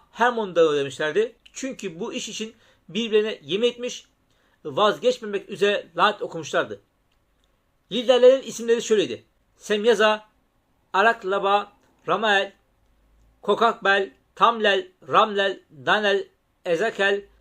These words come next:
Barakiel, Asael, Armarael, Batarel, Anael, Sa-, Zakiel, Samsapeel, Satarel, Turel, Yomiel,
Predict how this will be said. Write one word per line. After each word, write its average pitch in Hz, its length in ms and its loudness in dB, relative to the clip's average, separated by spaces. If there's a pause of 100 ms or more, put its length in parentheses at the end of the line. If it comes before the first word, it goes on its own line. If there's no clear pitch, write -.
(220)
Barakiel, 202 680 0 (340)
Asael, 190 560 0 (280)
Armarael, 196 680 0 (480)
Batarel, 202 520 0 (560)
Anael, 202 520 -2 (220)
Sa-, - 480 -6
Zakiel, 208 580 0 (280)
Samsapeel, 208 920 -2 (240)
Satarel, 202 640 -2 (240)
Turel, 202 460 0 (200)
Yomiel, 185 580 -4